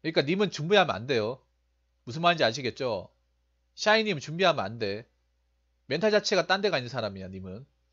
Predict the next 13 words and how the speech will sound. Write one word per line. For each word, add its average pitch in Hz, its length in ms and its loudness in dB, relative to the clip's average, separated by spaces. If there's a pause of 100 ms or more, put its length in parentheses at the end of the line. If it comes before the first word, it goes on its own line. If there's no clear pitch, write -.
(160)
준비하면 139 400 0
안 110 120 -10
돼요. 104 340 -6
하지 160 180 -12
마세요. 98 420 -8 (2250)
삼 190 200 -8
번. 110 240 2 (2750)
전기 214 340 0
관련 180 520 6 (1400)
기업 196 280 4
공고가 170 360 0
나오면 107 520 -2 (4000)
지역, 165 440 6